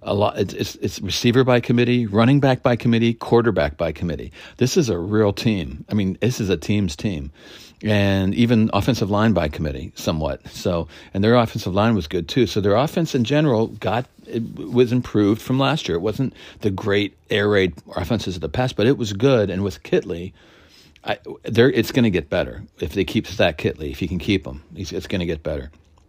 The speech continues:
And then on defense, uh, they brought in an old guy, um, who I've always liked, Tim DeRuyter, or DeRuyter, De-, DeRuyter, DeRuyter, however you say it. But I've always liked this guy. He does the Air Force three three stuff,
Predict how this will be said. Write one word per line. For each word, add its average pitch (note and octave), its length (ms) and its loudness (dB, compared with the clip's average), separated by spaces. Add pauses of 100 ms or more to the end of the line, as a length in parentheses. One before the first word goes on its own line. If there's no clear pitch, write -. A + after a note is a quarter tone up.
(460)
And G#2+ 80 4
then A#2+ 80 6
on A#2+ 160 4
defense, A#2+ 580 0 (420)
uh, G#2 220 4
they A#2+ 100 4
brought B2 200 4
in A2+ 120 4
an G#2 120 2
old C#3 280 0
guy, G2 440 -2
um, F#2 380 -2
who A2+ 200 0
I've G#2+ 140 0
always C#3+ 260 4
liked, A#2+ 220 -2
Tim A2+ 200 4
DeRuyter, G2+ 500 2 (440)
or F#2+ 100 0
DeRuyter, G2+ 520 4
De-, G2 160 -2
DeRuyter, G#2+ 500 2
DeRuyter, A#2+ 600 0
however G#2 260 0
you G2+ 40 -4
say B2 160 2
it. B2+ 100 -4 (240)
But G#2+ 100 2
I've G#2+ 100 4
always B2+ 240 6
liked A#2 200 2
this A2 180 -2
guy. A2 360 2
He A2 240 -2
does A2+ 300 2
the G2+ 160 0
Air A2+ 160 4
Force B2 440 0
three A#2 320 0
three G#2 340 -2
stuff, C#3+ 500 -2